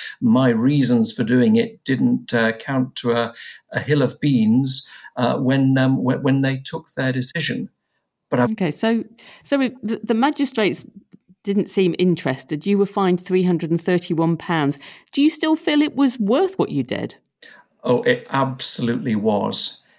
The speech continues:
Speaker 1: And honestly, I would prefer to be in court defending my actions now than being look at, looking at my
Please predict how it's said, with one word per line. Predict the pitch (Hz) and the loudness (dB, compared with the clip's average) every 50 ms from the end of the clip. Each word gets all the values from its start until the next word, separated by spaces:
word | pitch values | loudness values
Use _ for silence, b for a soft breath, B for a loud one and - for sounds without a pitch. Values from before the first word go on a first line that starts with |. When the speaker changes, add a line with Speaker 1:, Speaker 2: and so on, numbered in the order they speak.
| b b b b b b _ - | b b b b b b _ -2
Speaker 1:
And | - 123 127 | 0 2 2
honestly, | 143 139 135 190 196 - - 226 233 226 233 B B B B _ - | 4 4 2 2 2 2 2 0 0 0 -4 B B B B _ -4
I | 123 139 165 190 202 202 | -2 0 2 2 2 2
would | 202 190 214 214 208 208 - - | 2 2 0 0 -2 -2 -6 -4
prefer | - 220 - - - - - 120 110 110 107 127 175 180 180 - _ _ _ _ _ _ _ _ _ _ _ _ _ _ - | -6 -6 -6 -6 -8 -4 -2 -2 0 0 -2 -2 -4 -6 -8 -14 _ _ _ _ _ _ _ _ _ _ _ _ _ _ -6
to | - - | -4 -4
be | 120 139 135 131 127 131 - | 0 2 2 2 2 0 -2
in | - 151 185 202 208 214 208 208 | -2 0 2 4 4 2 2 0
court | - - - 190 156 127 117 123 - - - - - - - _ _ _ _ _ _ | -2 -6 -2 -2 0 0 0 -2 -2 -2 -4 -4 -4 -6 -10 _ _ _ _ _ _
defending | - - 131 - - - 170 160 170 165 160 156 160 160 156 151 | -4 -4 -4 -4 -2 0 0 2 2 2 0 0 0 0 0 0
my | 143 139 135 135 131 131 | 0 0 2 2 2 0
actions | - - - 135 - - - - - - 131 117 113 110 98 | 0 -2 -4 -6 -6 -6 -4 -4 -2 0 0 0 0 2 2
now | 110 113 123 127 127 104 92 95 - 185 180 165 - _ _ _ _ _ _ _ _ _ _ _ _ - - | 2 2 4 4 2 0 -2 -4 -4 -6 -6 -6 -8 _ _ _ _ _ _ _ _ _ _ _ _ -14 -8
than | 113 123 127 127 127 123 123 | -2 2 2 4 4 4 2
being | 120 127 - 131 127 123 127 127 127 127 127 127 127 - b b b b b b _ _ - | 2 0 0 2 4 4 4 4 4 4 4 2 0 -2 b b b b b b _ _ -12
look | - 123 139 151 175 190 - - | -8 -4 -2 0 0 -2 -2 -2
at, | 233 - | -4 -2
looking | 143 135 151 185 185 - - 208 190 190 185 - - - | 0 0 0 -2 -2 -2 0 0 0 0 -2 -4 -6 -4
at | 143 151 147 - - - - - - - | -4 -4 -4 -2 -2 -4 -4 -4 -6 -4
my | 147 131 131 135 135 135 131 131 127 127 131 | 0 0 2 2 2 2 2 2 2 0 -2